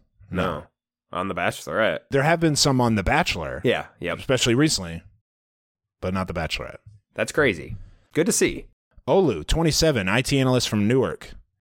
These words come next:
Speaker 2: Line about, "It feels like it's N B A draft night," which, how would you know, Olu?
Speaker 1: Yeah, what do
Speaker 2: Were
Speaker 1: you know?
Speaker 2: at the
Speaker 1: I, that's what
Speaker 2: draft?
Speaker 1: I was confused about. What do you know about the N B A draft, pal?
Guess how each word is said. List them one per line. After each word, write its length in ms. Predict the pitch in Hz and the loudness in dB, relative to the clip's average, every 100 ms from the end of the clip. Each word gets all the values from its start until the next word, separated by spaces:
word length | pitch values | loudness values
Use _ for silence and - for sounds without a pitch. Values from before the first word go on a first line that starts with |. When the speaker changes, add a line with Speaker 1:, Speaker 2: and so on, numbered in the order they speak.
| _ _ _ _ _ _ _ - | _ _ _ _ _ _ _ -4
Speaker 2:
Line 200 | 117 190 | 0 2
about, 240 | 165 151 | 4 4
"It 100 | 123 | 2
feels 260 | - 180 151 | 2 2 4
like 140 | 147 | 2
it's 140 | 123 143 | 2 0
N 80 | 135 | 2
B 100 | 135 | 2
A 80 | |
draft 340 | 107 113 113 - | 2 2 2 0
night," 280 | 92 78 - | -4 -6 -4
which, 400 | 107 95 - - _ _ _ _ - | -4 -2 -4 -8 _ _ _ _ -10
how 140 | - 151 | -2 2
would 180 | 156 120 | 2 2
you 120 | 120 | 0
know, 280 | 87 76 69 | -2 -4 -6
Olu? 340 | - 87 90 165 | -6 -4 0 2
Speaker 1:
Yeah, 160 | 165 165 | 4 4
what 140 | 180 | 4
do 60 | 202 | 6
Speaker 2:
Were 40 | |
Speaker 1:
you 60 | 180 | 6
know? 140 | 151 | 6
Speaker 2:
at 80 | 156 | 6
the 40 | |
Speaker 1:
I, 40 | 156 170 | 6 6
that's 80 | |
what 140 | 196 135 | 6 6
Speaker 2:
draft? 160 | 269 | 6
Speaker 1:
I 100 | 226 | 6
was 140 | 220 - | 4 4
confused 500 | 208 160 170 196 143 | 0 0 2 2 2
about. 220 | 127 120 | 2 4
What 140 | 170 | 4
do 60 | 233 | 4
you 100 | 220 | 4
know 160 | 190 175 | 6 6
about 180 | 160 | 4
the 80 | 156 | 4
N 80 | 151 | 4
B 120 | 147 | 4
A 100 | 127 | 4
draft, 420 | 120 123 131 95 | 4 4 4 0
pal? 420 | - 98 107 120 | 0 2 2 0